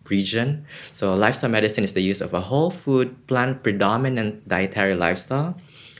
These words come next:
regular physical activity, restorative sleep, s-, stress management, avoidance of risky substances, and positive social connection as a primary therapeutic modality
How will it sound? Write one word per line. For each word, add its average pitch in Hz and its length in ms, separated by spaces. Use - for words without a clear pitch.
regular 120 460
physical 123 340
activity, 107 500
restorative 101 720
sleep, 110 540
s-, - 80
stress - 720
management, 139 560
avoidance 104 480
of 95 120
risky 95 260
substances, 98 580
and 95 240
positive 104 500
social 156 300
connection 98 520
as - 140
a 98 60
primary 104 480
therapeutic 98 500
modality 85 680